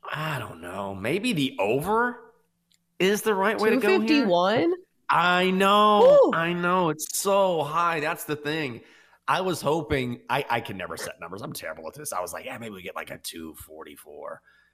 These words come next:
Speaker 1: And then I woke up this morning. I was like, "two fifty-one and a hook." But I will say,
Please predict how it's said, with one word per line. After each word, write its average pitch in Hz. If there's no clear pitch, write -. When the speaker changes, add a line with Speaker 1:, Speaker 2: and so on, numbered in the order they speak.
Speaker 1:
And 95
then 101
I 95
woke 95
up 92
this 87
morning. 90
I 87
was 95
like, 107
"two 139
fifty-one 113
and 113
a 90
hook." 127
But 156
I 170
will 196
say, 151